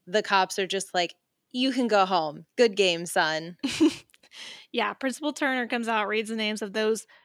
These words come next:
Speaker 2: not involved, and they include Nathan, obviously, another guy that I didn't write down his name, but he's not a main character, Tim, and then also a guy that you see named Jake, who you'll see later in,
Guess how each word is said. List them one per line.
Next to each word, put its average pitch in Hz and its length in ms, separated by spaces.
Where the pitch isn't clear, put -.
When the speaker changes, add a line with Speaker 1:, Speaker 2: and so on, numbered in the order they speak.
Speaker 2:
not 240 500
involved, 208 580
and 220 180
they 220 140
include 220 720
Nathan, 220 400
obviously, 208 640
another 233 320
guy 220 180
that 214 100
I 214 80
didn't - 200
write 202 160
down 202 140
his 202 140
name, 196 280
but 190 160
he's 214 220
not 196 320
a 202 80
main 190 200
character, 190 560
Tim, 220 500
and 226 200
then 220 260
also 220 680
a - 20
guy 202 480
that 202 220
you 214 100
see 208 220
named 190 280
Jake, 233 420
who 202 320
you'll 202 140
see 196 220
later 185 200
in, 185 180